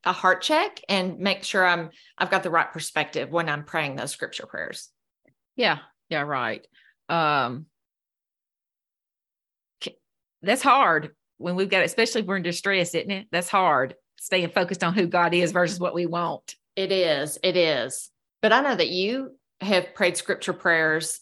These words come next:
Speaker 1: a lot in your life. We've talked about it. What is one benefit that you've seen for your life for praying scripture prayers?
Speaker 2: Well, I think one of the big benefits for me is that I feel like I'm, I, uh, I stay in God's will when I'm praying
Speaker 1: Mm.
Speaker 2: his,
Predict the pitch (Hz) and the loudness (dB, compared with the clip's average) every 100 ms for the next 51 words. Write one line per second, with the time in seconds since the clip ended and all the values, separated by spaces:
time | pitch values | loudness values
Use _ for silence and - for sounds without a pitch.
0 | - 175 160 208 254 - 180 175 202 220 | -6 -2 2 2 2 0 -2 -2 -2 2
1 | 165 156 165 180 180 170 170 202 202 202 | 2 2 0 -4 -2 -4 -2 0 2 2
2 | 208 226 233 - 202 240 311 277 196 202 | 2 0 -2 -4 0 0 0 -4 -2 0
3 | 202 190 180 185 180 180 165 139 160 202 | 2 0 0 0 0 0 -2 -2 -2 -2
4 | 247 - _ _ _ - - 180 139 - | -4 -12 _ _ _ -4 0 0 -2 -6
5 | 160 - - 185 175 190 170 160 175 151 | -12 -16 -2 0 2 4 4 2 -2 -4
6 | - _ - 160 151 - - - 135 123 | -6 _ -4 -4 -4 -6 -8 -8 -8 -8
7 | 80 62 - - _ _ _ _ _ _ | -8 -10 -14 -18 _ _ _ _ _ _
8 | _ _ 220 214 208 208 - 214 254 226 | _ _ -4 0 2 0 -4 -4 -4 -2
9 | 220 208 180 202 202 185 190 - - 175 | 0 0 0 0 -2 -2 -2 -4 -2 0
10 | 170 170 165 160 170 175 214 214 208 190 | 2 2 0 0 -2 -2 -2 -2 0 -2
11 | 185 - _ 165 175 175 170 - 165 - | -4 -10 _ -4 -2 0 0 0 -2 -2
12 | 196 185 190 180 185 285 151 _ _ _ | -2 -2 -4 -2 -4 -4 -8 _ _ _
13 | _ _ _ _ - 170 175 175 202 196 | _ _ _ _ -8 -4 -4 0 0 2
14 | 190 185 185 180 170 - | 0 -2 -4 -4 -6 -10